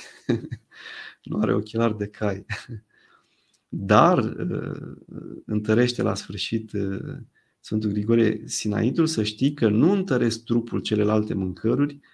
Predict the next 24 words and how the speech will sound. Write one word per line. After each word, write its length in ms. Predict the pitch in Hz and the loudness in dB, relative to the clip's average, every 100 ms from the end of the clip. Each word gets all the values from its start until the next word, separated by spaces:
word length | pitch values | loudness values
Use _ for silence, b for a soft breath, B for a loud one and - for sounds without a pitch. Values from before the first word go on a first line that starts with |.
| b _ | b _
cât 220 | 113 110 | 0 4
întărește 540 | 113 107 110 131 - | 2 4 2 2 0
împărtășirea 720 | 113 107 98 - 92 - 113 | -2 -2 -6 -6 -6 -2 -2
de 140 | 101 95 | -2 -4
pâine 360 | - 107 104 | -2 -2 -2
și 160 | 101 - | -4 -8
de 120 | 156 | -8
apă. 380 | - - - - _ _ _ _ | -6 -8 -16 -20 _ _ _ _
Deci, 200 | 170 - | -16 -8
totuși, 540 | - 113 113 104 - B B B B B _ | 2 2 2 -4 -4 B B B B B _
pâinea 340 | 110 113 101 | 2 4 4
rămâne 540 | 95 98 104 101 101 101 B B B _ - | 0 0 0 0 -2 -6 B B B _ -12
cel 200 | - 110 | -2 0
mai 180 | 104 98 | 2 0
valoros 680 | 95 95 95 98 98 - - 127 - _ _ _ _ - _ | 0 0 0 0 -2 -4 -8 -14 -18 _ _ _ _ -20 _
aliment 800 | 95 95 95 95 85 85 - _ _ _ _ _ _ _ _ _ _ _ _ B B B B B _ - | 0 2 2 2 -2 -8 -16 _ _ _ _ _ _ _ _ _ _ _ _ B B B B B _ -10
pentru, 1120 | - 98 95 98 95 92 90 87 - - - - - - - - | 0 0 2 2 4 4 2 0 -2 -6 -8 -8 -8 -10 -8 -4
din 160 | 98 | -2
punctul 280 | 95 98 101 | -2 -4 0
lor 140 | 98 | 0
de 100 | 95 | 0
vedere. 480 | 95 95 - - - - | -2 -2 -4 -6 -8 -6
De 140 | 165 | -2
altfel, 560 | 151 139 - 147 143 | -2 0 0 0 -2